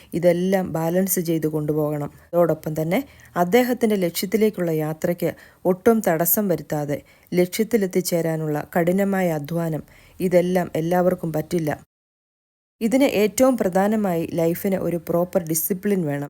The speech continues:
മെൻ്റൽ സ്ട്രെങ്ത് വേണം. ഇതോടൊപ്പം ഫാമിലിയിൽ നിന്നും ചുറ്റുപാടുകളിൽ നിന്നുമുള്ള ഒരു സപ്പോർട്ട്, ഇതെല്ലാം അദ്ദേഹത്തിനുണ്ട്. ടാലൻറ്റും സാഹചര്യങ്ങളും എല്ലാം ഒത്തുവന്നു എന്നത്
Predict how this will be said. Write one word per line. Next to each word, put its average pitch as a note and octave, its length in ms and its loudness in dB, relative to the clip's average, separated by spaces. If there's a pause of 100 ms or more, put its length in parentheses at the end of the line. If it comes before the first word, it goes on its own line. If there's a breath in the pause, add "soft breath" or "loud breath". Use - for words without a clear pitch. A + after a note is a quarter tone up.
(460 loud breath)
മെൻ്റൽ F#3 320 0
സ്ട്രെങ്ത് F#3 480 0
വേണം. C#3+ 320 -4 (360 soft breath)
ഇതോടൊപ്പം E3+ 600 2 (260 loud breath)
ഫാമിലിയിൽ G3 540 2
നിന്നും E3 340 -2
ചുറ്റുപാടുകളിൽ F3 800 0
നിന്നുമുള്ള D#3+ 520 -2
ഒരു D#3 140 0
സപ്പോർട്ട്, E3 600 -2
ഇതെല്ലാം E3+ 540 0
അദ്ദേഹത്തിനുണ്ട്. D3+ 720 -4 (1120)
ടാലൻറ്റും A#3+ 480 4
സാഹചര്യങ്ങളും G3+ 1000 0
എല്ലാം F3+ 400 2
ഒത്തുവന്നു E3+ 600 0
എന്നത് D#3+ 400 -4